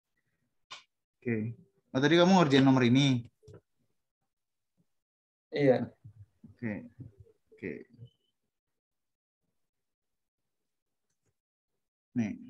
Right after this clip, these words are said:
Speaker 1: Delta T B ya benar, titik didih. Nah, disebut menjadi satu dua, ya. Ini yang kamu tadi cari?
Speaker 2: Iya.
Speaker 1: Ketemu?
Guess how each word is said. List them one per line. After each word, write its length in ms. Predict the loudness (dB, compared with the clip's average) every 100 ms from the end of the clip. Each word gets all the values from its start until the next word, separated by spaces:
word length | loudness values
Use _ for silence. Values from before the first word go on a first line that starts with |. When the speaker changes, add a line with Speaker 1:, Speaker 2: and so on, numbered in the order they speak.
| -20 _ -20 _ _ _ _ _ _ _ _ _ _ _ _ _ _ _ _ _ _
Speaker 1:
Delta 320 | -2 0 2 2
T 80 | 2
B 80 | 4 4
ya 80 | 4
benar, 400 | 4 4 2 -6
titik 240 | -6 -6
didih. 400 | -4 0 0 -2 _ _ _ _ _ _ -20 _ _ _ _ _ _ _ _ _
Nah, 160 | -4 0 2 0
disebut 320 | -2 0 2
menjadi 320 | 2 2 -2
satu 160 | -2 0
dua, 160 | 0
ya. 320 | 0 -2 -4 -10 -20 _ _ _ -10 -2
Ini 240 | 2 2
yang 40 | 2
kamu 160 | 0 0
tadi 80 |
cari? 280 | 4 4 4 0 -4 _ _ _ _ _ -20 _ _ _ _ _ _ _ _ _ _ _ _ _ _ _ _ _ _ _ _ _ _ _ _ _ -4
Speaker 2:
Iya. 240 | 0 0 -4 _ _ _ -20 -20 -20 _ _ _
Speaker 1:
Ketemu? 420 | -4 0 2 0